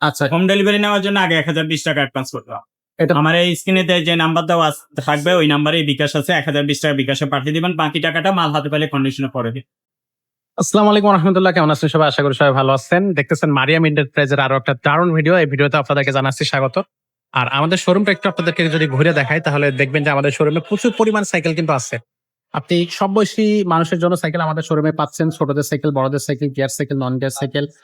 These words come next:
Speaker 1: বিভিন্ন বয়সী বাচ্চাদের সাইকেল, বাচ্চার বয়স কত বা বাজেট কত সেটা বললে আমরা অবশ্যই আপনার সাইকেলটা দিতে পারবো।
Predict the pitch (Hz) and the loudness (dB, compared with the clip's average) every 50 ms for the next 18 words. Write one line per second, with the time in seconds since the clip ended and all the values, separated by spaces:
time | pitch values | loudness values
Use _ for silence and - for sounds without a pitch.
0 | - - _ _ _ - 156 160 185 190 180 147 156 160 175 165 - 170 160 147 | -20 -20 _ _ _ 0 0 2 2 0 0 0 0 0 0 0 0 0 0 0
1 | - 170 151 156 151 - 160 147 165 160 147 139 - 147 135 131 135 135 139 - | -2 -2 -4 -4 -4 -4 -2 -2 0 -2 -2 -2 -4 -4 -4 -2 -2 -2 -2 -2
2 | - 139 120 143 139 135 135 127 127 127 123 139 139 - 143 131 - - - - | -4 -6 -2 -2 -2 -2 -2 -2 -2 -2 -4 -4 -4 -4 -4 -4 -4 -6 -6 -6
3 | - 127 - 135 131 131 131 127 123 135 131 123 127 123 - 139 123 120 131 131 | -6 -4 -2 -2 0 0 0 0 0 -2 -2 -2 -2 -4 -4 -4 -4 -2 -4 -4
4 | 139 - - - - - - - - 143 127 135 127 127 123 143 135 170 160 160 | -4 -6 -8 -10 -12 -16 -10 -4 -2 0 2 2 0 0 -2 -2 0 0 0 2
5 | 156 151 160 185 | 2 2 0 -2